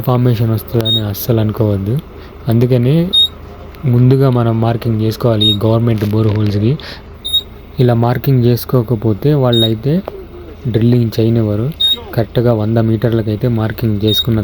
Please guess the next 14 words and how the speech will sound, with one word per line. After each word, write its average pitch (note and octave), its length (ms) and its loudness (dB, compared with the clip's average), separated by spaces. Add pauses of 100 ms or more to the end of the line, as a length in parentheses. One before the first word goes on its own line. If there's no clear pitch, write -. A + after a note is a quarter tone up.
తర్వాతనే A2 440 0 (140)
డ్రిల్లింగ్ G#2+ 380 0
స్టార్ట్ G#2 300 -2
చేయాలి, G2+ 260 -2 (600)
లేదంటే A2 340 0 (120)
పక్కకి - 300 -6
వెళ్ళిపోమని G2+ 500 -2
చెప్తాడు. F#2+ 320 -4 (200)
మార్కింగ్ G#2+ 400 0
చేసుకున్నాకనే A2 920 -2 (280)
స్టార్ట్ G#2+ 300 -2
చేద్దామని G2+ 380 -2
చెప్తాడు. - 320 -4 (760)
నేనైతే B2 380 2